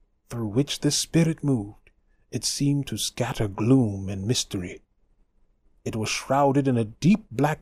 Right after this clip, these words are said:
garment, which concealed its head, its face, its form, and left nothing of it visible save one outstretched hand.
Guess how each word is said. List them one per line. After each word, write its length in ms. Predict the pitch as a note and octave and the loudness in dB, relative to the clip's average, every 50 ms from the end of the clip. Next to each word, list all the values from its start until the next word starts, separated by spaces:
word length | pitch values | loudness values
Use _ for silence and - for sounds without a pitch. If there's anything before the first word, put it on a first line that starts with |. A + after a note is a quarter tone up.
| - G#2 G#2 | -10 -4 0
garment, 560 | C3+ B2+ G#2+ G2 G2 G2 G2+ - _ - _ _ _ _ _ _ _ _ _ | 2 2 2 0 -6 -10 -14 -18 _ -20 _ _ _ _ _ _ _ _ _
which 200 | - C3+ - - | -8 -6 -6 -2
concealed 580 | - B2+ A2+ - - - F3+ F3+ E3 E3 D3+ C3+ | -2 -2 -2 0 0 2 4 4 4 4 2 2
its 140 | A2 - - | -2 -2 -2
head, 440 | - - D#3 D#3 E3+ F3 F#3 F#3+ - _ _ _ _ _ _ _ _ | -2 0 0 -2 -2 -4 -6 -10 -14 _ _ _ _ _ _ _ _
its 240 | B2+ B2 - - - | -8 -6 -6 -8 -10
face, 640 | - - - D3+ F#3 F#3 - - - - - - - _ _ _ _ _ _ _ | -6 -4 -2 -2 -2 -2 -6 -12 -14 -14 -14 -16 -18 _ _ _ _ _ _ _
its 280 | - C#3 B2+ - - - | -4 -4 -2 -2 -4 -6
form, 680 | - - - - C#3+ D3 C#3+ B2+ G#2+ F#2+ G2 G#2+ A2+ - _ _ _ _ _ _ _ _ _ _ | -6 -10 0 4 4 6 6 4 0 -2 -6 -12 -18 -20 _ _ _ _ _ _ _ _ _ _
and 220 | C3 B2 B2 B2 | -4 -2 0 0
left 220 | B2+ B2 - - | 0 -2 -2 -2
nothing 560 | A2+ A#2 C3+ F3 G#3 G#3+ G#3+ - G#3+ G#3+ G3+ - - | 0 2 2 4 2 0 0 0 -2 -2 -2 -2 -4
of 160 | - C#3+ C#3 | -6 -4 -4
it 120 | D#3 D3+ - | -4 -8 -8
visible 640 | A#2+ A#2 C#3+ F3 D3+ B2+ B2 - A2 G#2 G2+ A#2+ - | -4 4 4 4 4 4 0 -2 -2 -8 -8 -10 -12
save 360 | _ - - D3+ C3+ B2+ A2 G#2 | _ -2 0 2 2 2 0 -2
one 480 | G#2 A2 C3+ C#3 C#3 D3+ D#3 E3 D#3+ - - _ _ | -2 0 0 0 0 -2 -4 -4 -6 -8 -12 _ _
outstretched 680 | - C3 C3 - - - - - A2+ G#2+ - - - - - G#2 | -2 -2 -2 -4 -12 -10 -4 -4 -4 -4 -6 -10 -10 -10 -10 -8
hand. 340 | F#2+ F2+ F#2+ G2 G2 - | -8 -10 -12 -14 -20 -20